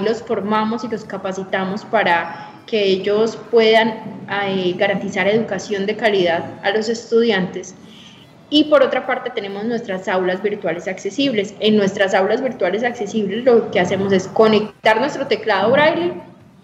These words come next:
al, al entorno virtual. El estudiante usa el teclado, el profesor recibe el mensaje que le envía el estudiante, eh, el estudiante lo envía en braille, el profesor lo recibe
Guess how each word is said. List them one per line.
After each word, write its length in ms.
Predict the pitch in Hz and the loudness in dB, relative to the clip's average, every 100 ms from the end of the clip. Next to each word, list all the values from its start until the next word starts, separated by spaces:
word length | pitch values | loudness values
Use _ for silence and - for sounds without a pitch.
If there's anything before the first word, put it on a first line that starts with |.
| - - - - | -20 -20 -20 -4
al, 320 | 208 208 202 | 0 0 -2
al 160 | 190 190 | -2 -2
entorno 540 | 190 202 208 196 208 | -2 -2 -2 -2 -4
virtual. 440 | 202 - 208 170 - - - - | -4 -4 -2 -2 -4 -14 -20 -8
El 140 | 196 202 | -2 -2
estudiante 600 | 196 - 196 180 180 214 | -2 -2 -2 -2 0 2
usa 240 | 233 254 | 2 0
el 80 | 262 | 0
teclado, 540 | 294 285 269 233 220 - | 0 2 2 4 0 -2
el 80 | 220 | -4
profesor 460 | 214 202 196 190 185 | -6 -6 -6 -4 -4
recibe 640 | 202 - 226 214 208 202 | -6 -4 0 0 0 -2
el 360 | 190 180 175 185 | 0 0 0 -4
mensaje 540 | 185 185 196 170 196 | -2 0 2 2 0
que 80 | - | -2
le 60 | 214 | -4
envía 200 | 190 175 | -2 -2
el 200 | 175 - | -4 -8
estudiante, 800 | 208 220 202 185 175 170 202 214 - - - - - | -10 -4 -2 0 -2 -4 -4 -4 -8 -18 -20 -20 -8
eh, 200 | 196 202 - | -2 0 2
el 100 | 214 | 2
estudiante 320 | 202 214 190 | 4 2 4
lo 80 | 240 | 2
envía 200 | 202 196 | 4 2
en 80 | 196 | 2
braille, 280 | 247 262 | 0 2
el 60 | 254 | 0
profesor 380 | - 202 196 185 | -2 -6 -6 -4
lo 120 | 180 220 | -2 -2
recibe 380 | 220 214 190 | -4 -4 -4